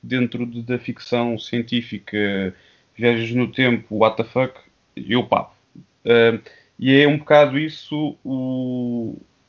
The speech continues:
o, o porquê desta, desta, desta série ter sucesso, a meu ver. Que é tudo tá, eh, principalmente nas duas primeiras, na terceira já não tanto, porque lá está, eu, eu sinto que arrasta um bocadinho, mas somente nas duas primeiras,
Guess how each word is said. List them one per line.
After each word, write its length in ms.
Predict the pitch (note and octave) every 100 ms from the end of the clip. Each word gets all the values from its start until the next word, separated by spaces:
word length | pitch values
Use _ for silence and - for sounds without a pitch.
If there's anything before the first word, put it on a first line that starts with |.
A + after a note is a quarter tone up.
| _ _ - - -
o, 200 | B2+ A#2
o 40 |
porquê 360 | - - - C3+
desta, 380 | C3 B2+ C3 A#2+
desta, 580 | B2+ A#2+ - A#2+ A#2+ A2+
desta 300 | A#2 A2+ A2+
série 220 | - A#2
ter 160 | A2+ G#2
sucesso, 440 | - G2 F2+ - -
a 20 |
meu 200 | A2 A2+ G2+
ver. 220 | F#2+ - _ _ _ _ _ _ _
Que 160 | - A#2
é 180 | A2
tudo 460 | A2 - B2 A#2 A#2+ -
tá, 480 | - B2 B2 B2 B2 B2+ B2 A#2 - _
eh, 960 | A2 A2+ A2 G#2+ G2+ G2 G2 F#2 F2+ F2+ - _ -
principalmente 560 | A#2+ B2 - D#3+ F#3+ E3+
nas 120 | D#3
duas 180 | D3+ D3
primeiras, 680 | C3 B2 A#2 A#2 C#3 D#3 _ _ _ _ -
na 80 | A#2
terceira 340 | - - B2+
já 140 | A#2+ B2
não 120 | A#2+
tanto, 360 | A#2+ A#2+ G#2 _
porque 220 | - - - _ -
lá 160 | A2
está, 280 | A2 - G#2+
eu, 200 | G#2 -
eu 100 | - G2+
sinto 320 | - A#2 G2
que 100 | -
arrasta 360 | G#2+ A2+ A2+ A2+
um 80 | G#2
bocadinho, 480 | - G#2+ G#2+ A#2+ A2+
mas 120 | -
somente 280 | B2 C#3 -
nas 140 | C3
duas 180 | A#2+ B2
primeiras, 600 | - A#2+ A#2+ B2+ C#3 -